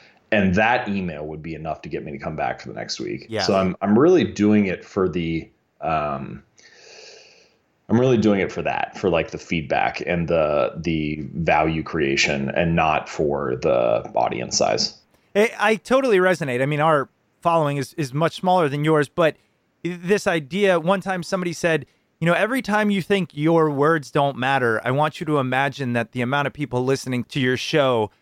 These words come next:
Speaker 2: fill a sports stadium, like an N B A, maybe it's an N B A
Speaker 1: Mm-hmm.
Speaker 2: arena or something like that." That thought does at least provide, again, not for a necessarily a self-worth, but almost a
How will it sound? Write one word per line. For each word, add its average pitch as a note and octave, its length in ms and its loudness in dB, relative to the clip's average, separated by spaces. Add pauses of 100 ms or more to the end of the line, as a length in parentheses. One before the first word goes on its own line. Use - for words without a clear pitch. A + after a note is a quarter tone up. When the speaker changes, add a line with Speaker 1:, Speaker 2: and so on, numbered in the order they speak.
Speaker 2:
fill C#3 600 2
a C3+ 100 -4
sports D3+ 380 0
stadium, G2 340 -4
like G#2 160 -4
an C#3 80 0
N D3 140 2
B C#3+ 160 4
A, C3 260 2 (160)
maybe D3+ 180 2
it's D3 120 -2
an C#3+ 80 0
N C#3 80 0
B C3+ 140 6
A - 20 6
Speaker 1:
Mm-hmm. B2+ 100 4
Speaker 2:
arena C#3 420 2
or G#2+ 60 0
something A2 320 -6
like F#2+ 160 -4
that." E2+ 240 -4 (380)
That F3 340 -2 (140)
thought F#3 420 0
does F#3+ 320 2
at D#3+ 160 -4
least E3+ 300 -6
provide, D3+ 500 0 (240)
again, D#3+ 380 0
not G3 320 2
for F#3+ 320 0
a C#3 280 0 (520)
necessarily F#3 680 2
a B2 60 0
self-worth, F3 720 0
but D#3 120 0
almost F3+ 500 0
a C3+ 400 -2